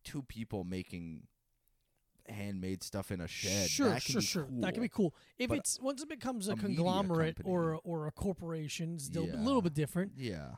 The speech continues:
Speaker 2: When there's a board of people, like, trying to
Speaker 1: Exa-,
Speaker 2: play it
Speaker 1: yeah,
Speaker 2: safe to make the most
Speaker 1: exactly.
Speaker 2: money for their, for their stockholders.
Speaker 1: Yeah,
Speaker 2: That's
Speaker 1: exactly.
Speaker 2: different. But, like, let's say something is the size of, um,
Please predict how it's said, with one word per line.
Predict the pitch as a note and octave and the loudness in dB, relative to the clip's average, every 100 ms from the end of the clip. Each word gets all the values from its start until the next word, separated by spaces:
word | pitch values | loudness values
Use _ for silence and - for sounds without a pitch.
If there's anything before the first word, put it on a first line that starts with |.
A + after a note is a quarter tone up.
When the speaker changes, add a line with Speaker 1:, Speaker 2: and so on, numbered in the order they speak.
| - | 0
Speaker 2:
When | F3+ | 2
there's | G3 F3+ | 4 4
a | F3 | 4
board | D3 E3 F3+ F3+ F3 | 4 6 8 8 6
of | E3 C#3 | 4 0
people, | D#3+ C#3+ D#3 | 0 4 2
like, | D3+ D3+ | 4 4
trying | A2 F3+ | 4 2
to | |
Speaker 1:
Exa-, | |
Speaker 2:
play | F3 E3 | 2 2
it | |
Speaker 1:
yeah, | G#2+ E3+ E3 | 4 4 4
Speaker 2:
safe | F3 | 4
to | |
make | D#3+ D3+ | 4 2
the | D#3+ D#3 | 2 0
most | D#3+ E3 | 2 2
Speaker 1:
exactly. | - | 2
Speaker 2:
money | E3 D#3+ | 2 2
for | D3+ E3 | 0 -2
their, | C#3+ D3 D3 D#3 | 0 0 0 -4
for | E3 D3+ | -4 -2
their | D3 D3 D3+ - | 0 -2 -2 -4
stockholders. | - G3+ E3+ - C#3 C3 D3 G3 - | 0 2 2 2 -2 0 0 -2 0
Speaker 1:
Yeah, | A2 G2 | 0 0
Speaker 2:
That's | D#2 | -2
Speaker 1:
exactly. | F#2 F#2 D2+ D#3 - G#1+ | -6 -4 -2 -2 -4 -2
Speaker 2:
different. | F#3 D3+ - - - | -2 -2 -10 -18 -2
But, | B3+ | 0
like, | A#3 A3 - _ _ _ - | 2 -2 -6 _ _ _ -6
let's | A3+ C#4+ - | 0 2 2
say | F#4+ F4 | 2 2
something | - C#4+ B3+ - B3 A3+ | 2 2 0 0 2 2
is | F#3 | 0
the | G3 | 0
size | - G3+ F#3 F#3+ E3 | 0 0 0 0 2
of, | F3+ F3 E3 D3 - - | 4 4 4 -2 -12 -8
um, | F3 E3+ E3 E3 D#3+ E3 E3 | -4 -2 0 -2 -2 -4 -6